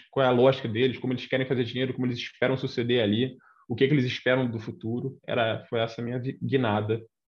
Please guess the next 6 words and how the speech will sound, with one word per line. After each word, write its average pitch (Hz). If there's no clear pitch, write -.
com 113
a 107
pandemia. 107
Lá 151
no, 185
no, 143